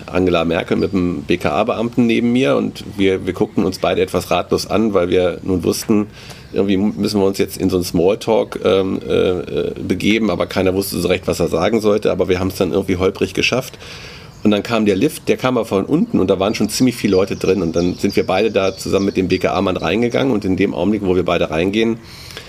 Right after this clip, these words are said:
hat der Lift dann Überlastung angezeigt. Das gibt dann so eine laute Sirenengeräusch und die Tür schließt sich nicht mehr.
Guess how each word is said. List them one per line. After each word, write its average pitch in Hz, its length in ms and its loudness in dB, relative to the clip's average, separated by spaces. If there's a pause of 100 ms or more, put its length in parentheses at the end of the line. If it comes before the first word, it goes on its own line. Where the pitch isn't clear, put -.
(160)
hat - 140 -2
der 90 100 2
Lift 113 240 0
dann 95 100 2
Überlastung 90 680 2
angezeigt. 87 680 0
Das 87 140 -6
gibt - 180 -4
dann 82 120 2
so 92 80 0
eine 85 160 2
laute 87 360 0
Sirenengeräusch 110 880 2 (400)
und 101 160 -2
die 98 60 -4
Tür 117 240 2
schließt - 340 -2
sich 90 160 0
nicht 92 220 0
mehr. 85 260 2